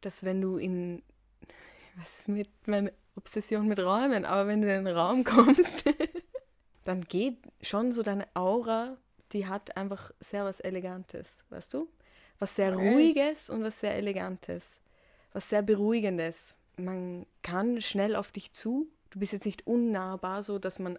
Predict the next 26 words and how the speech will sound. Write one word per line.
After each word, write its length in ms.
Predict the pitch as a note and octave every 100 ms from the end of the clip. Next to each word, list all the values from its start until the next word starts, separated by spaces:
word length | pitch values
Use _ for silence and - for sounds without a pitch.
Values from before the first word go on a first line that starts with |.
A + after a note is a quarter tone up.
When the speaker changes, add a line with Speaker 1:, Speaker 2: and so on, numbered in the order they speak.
| -
Speaker 1:
Angst 320 | A3+ - -
hat 260 | G#3+ - _ _ - - - _
und 240 | - G3 F3 -
das 500 | F3+ G3+ - - - _ _
ist 260 | F#3 F3 -
sehr 160 | F3+
elegant, 440 | F3 F#3 F3 F3 F3
finde 220 | - E3+
ich. 180 | E3+ - _ _
Ja. 140 | G3 G3 _ _ -
Speaker 2:
Dankeschön, 960 | D#4 D#4 F4 D#4+ D#4 C#4+ C#4+ D4 D4
das 180 | D4 C4
ist 240 | C4 - -
so 180 | A#3
süß. 680 | C#4+ - A#3 A#3 C4+ D4 - _ -
Oh 160 | G#3
mein 180 | A3 A3
Gott, 200 | G#3+ G#3
ich 100 | G#3
dachte 240 | A3 G#3
nicht, 140 | A3+ G#3+
dass 140 | G#3
du 60 | A3
mich 120 | G#3+
jetzt 160 | G#3+ -
so, 400 | G#3+ G#3 G#3